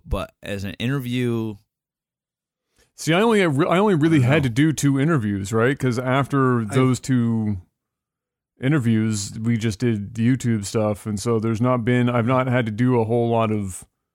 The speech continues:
Speaker 2: of interview stuff. And in, in that case, the, my biggest blunder, I guess, in my, in my interview with Enterprise Rent-A-Car was, uh, having grades that were better than most people that wanted to work at Enterprise Rent-A-Car, and so they just,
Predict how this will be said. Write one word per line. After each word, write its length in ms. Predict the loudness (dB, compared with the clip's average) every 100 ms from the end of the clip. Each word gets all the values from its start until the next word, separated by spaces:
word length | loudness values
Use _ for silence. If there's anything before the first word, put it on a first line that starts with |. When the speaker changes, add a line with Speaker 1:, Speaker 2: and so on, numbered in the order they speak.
| _ _ _ _ _ _ _ _
Speaker 2:
of 300 | -6 -4 -4
interview 440 | 0 2 2 0 -2
stuff. 640 | -2 0 2 2 0 -6 -4
And 180 | 0
in, 160 | 2 2
in 180 | 2 4
that 240 | 2 0
case, 320 | 0 2 0
the, 100 | -2
my 240 | 0 2 2
biggest 360 | 0 0 -2
blunder, 440 | 0 0 2 2 2
I 140 | 0
guess, 340 | 2 0 0 0
in 80 |
my, 220 | 2 2 2
in 200 | 0 0
my 160 | 0
interview 460 | 0 0 2 2 2
with 120 | 0
Enterprise 800 | 0 -2 0 0 2 0 -4 -10 -8
Rent-A-Car 640 | -2 -2 -2 0 2 2
was, 560 | 2 2 2 -2 -6 -10 _ _ _ _ _ _
uh, 640 | 0 2 2 2 0 -2 -4 -10 -6
having 480 | 0 0 2 2 2
grades 440 | 2 2 2 2
that 200 | 0 2
were 160 | 0 0
better 340 | 2 2 2
than 220 | 2 2
most 240 | 2 0 -2
people 260 | -4 -2
that 140 | -2 0
wanted 220 | 0 0
to 60 | 0
work 260 | 0 0
at 140 | 0 0
Enterprise 480 | 0 2 0 2
Rent-A-Car, 560 | 0 0 0 0 2 2
and 180 | 0 0
so 140 | 0
they 120 | 2
just, 300 | 0 -2 -4